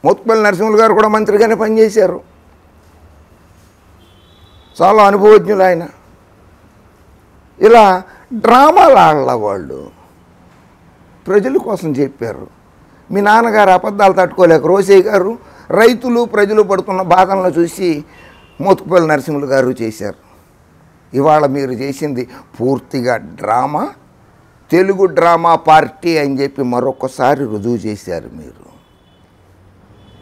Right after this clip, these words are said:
మా శ్రీధర్ రెడ్డి అవుతు అని చెప్పిన మా స్నేహితుడు ఉన్నాడు, ఆయన అంటుంటాడు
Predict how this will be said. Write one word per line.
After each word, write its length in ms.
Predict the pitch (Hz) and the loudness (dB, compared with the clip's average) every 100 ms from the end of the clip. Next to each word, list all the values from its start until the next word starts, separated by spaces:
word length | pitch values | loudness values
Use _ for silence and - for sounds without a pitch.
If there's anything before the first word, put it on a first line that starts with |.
| - - | -20 -10
మా 500 | 147 180 160 143 135 117 - _ - - - - | -2 0 2 0 -2 -6 -16 _ -16 -16 -14 -4
శ్రీధర్ 340 | 185 208 202 | 0 2 2
రెడ్డి 260 | 185 170 156 | 0 -2 0
అవుతు 340 | 160 190 202 | 2 0 -2
అని 160 | 165 151 | -4 -2
చెప్పిన 300 | 147 165 151 | -4 -4 -2
మా 160 | 131 | -2
స్నేహితుడు 520 | 131 139 180 180 147 | -4 -4 -4 -4 -6
ఉన్నాడు, 440 | 131 120 113 104 101 135 _ _ _ _ _ - | -6 -6 -8 -8 -12 -18 _ _ _ _ _ -4
ఆయన 200 | 135 151 | -2 0
అంటుంటాడు 560 | 156 147 170 131 117 | -2 -4 -4 -2 -4